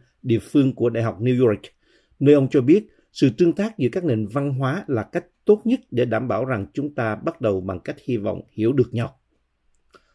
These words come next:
Ông Blinken sẽ tới Bắc Kinh vào ngày hai mươi sáu tháng tư để hội đàm với người đồng cấp, Bộ trưởng Ngoại giao Vương Nghị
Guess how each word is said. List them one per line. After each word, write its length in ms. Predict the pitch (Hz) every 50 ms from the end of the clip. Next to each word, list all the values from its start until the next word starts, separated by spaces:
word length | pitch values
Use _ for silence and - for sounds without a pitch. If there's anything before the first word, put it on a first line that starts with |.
| _ _ _
Ông 180 | - 131 120
Blinken 300 | 127 143 240 - - 117
sẽ 100 | - 120 104 -
tới 80 | 135
Bắc 140 | 135 - 160 -
Kinh 160 | - 143 123
vào 100 | 110 110
ngày 120 | 104 107 95
hai 140 | 98 117
mươi 120 | 117 113 113
sáu 200 | - - 127 147 -
tháng 120 | 165 165 156 -
tư 200 | - 151 147 143 - - _ _ _ _ _ _
để 120 | - 131 143
hội 180 | 143 127 123
đàm 280 | 113 107 110 101 101 98
với 100 | 98 156
người 220 | 165 139 117 110
đồng 280 | 101 95 107 98 92 -
cấp, 140 | - 185 208 - _ _ _ _ _ _ _ _ _ _
Bộ 120 | 127 131
trưởng 220 | 120 - 131 127 147
Ngoại 140 | 143 113 107
giao 120 | 117 110
Vương 260 | 101 107 120 120 113
Nghị 240 | 104 101 90 90 -